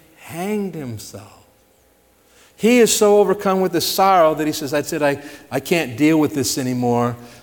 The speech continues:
I'm going to stop dealing with it," and he hung himself. See, Judas' motives had been wrong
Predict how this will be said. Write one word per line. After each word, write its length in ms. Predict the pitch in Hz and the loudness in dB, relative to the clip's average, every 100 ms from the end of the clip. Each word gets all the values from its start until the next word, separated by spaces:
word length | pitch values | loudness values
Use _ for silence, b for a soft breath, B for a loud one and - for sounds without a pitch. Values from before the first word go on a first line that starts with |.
| B | B
I'm 200 | 113 135 | -2 -2
going 220 | 139 139 | -2 -6
to 120 | 131 117 | -6 -8
stop 580 | - - 147 147 - | -8 -2 0 0 -2
dealing 440 | - 120 104 98 95 | -8 -6 -6 -8 -10
with 240 | 92 - | -12 -12
it," 160 | 92 92 | -12 -12
and 180 | 95 98 | -12 -12
he 80 | |
hung 320 | 95 - 92 90 | -14 -12 -12 -12
himself. 560 | 82 78 - 78 - _ _ _ _ _ _ _ _ _ _ _ _ _ _ _ _ - _ _ _ _ _ _ _ _ _ _ _ _ _ B B B B B _ _ _ _ _ _ _ b b b b b | -16 -18 -20 -20 -20 _ _ _ _ _ _ _ _ _ _ _ _ _ _ _ _ -20 _ _ _ _ _ _ _ _ _ _ _ _ _ B B B B B _ _ _ _ _ _ _ b b b b b
See, 160 | - 139 | -8 -6
Judas' 400 | 117 156 165 160 | 0 0 0 -2
motives 400 | 135 143 135 127 | -4 -2 -2 -2
had 160 | 123 107 | -6 -6
been 160 | 117 | -6
wrong 420 | 113 120 95 87 | -4 -4 -6 -10